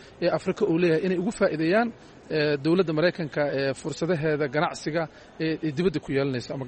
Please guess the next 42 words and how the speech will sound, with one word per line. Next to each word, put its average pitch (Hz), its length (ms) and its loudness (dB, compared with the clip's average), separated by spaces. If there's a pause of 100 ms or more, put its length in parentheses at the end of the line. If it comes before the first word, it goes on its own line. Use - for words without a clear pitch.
(140)
shirkadaheeda 160 460 0
ganacsiga 151 400 -4
ee 143 80 -4
dibadda 156 240 0
ku - 120 -12
yeelan 139 200 0
karaan. 131 220 -8 (400)
Marka 175 220 -4
ujeeddada 165 400 0
taasoo 165 360 0
ahaa, 190 200 -2 (360)
shirkan 180 380 0
hadda 170 200 0
ka - 100 -6
hor 170 120 2
waxaa 156 180 -2
ugu 180 120 -4
dambeeyey 160 340 0
markii 165 320 -4
Obama 156 380 0
uu 160 140 -2
qabtay, - 300 -8
madaxweyne 139 320 -4
Obama 160 380 0 (340)
baa 156 160 0
ugu 160 160 -2
dambeysay, 143 460 -2 (400)
eh, 147 260 -2
kanna 175 280 0
kii - 280 0
oo 160 60 4
kale 156 220 0
oo 147 80 2
ahaa 143 160 -2
sii 180 180 -2
daba 147 160 -2
socday. 151 360 -6 (380)
Waxaa 165 220 0
lagu, 185 160 0 (240)
lagu, 170 320 0 (100)
lagu 190 200 -2
dhiirigeliyaa, 170 720 2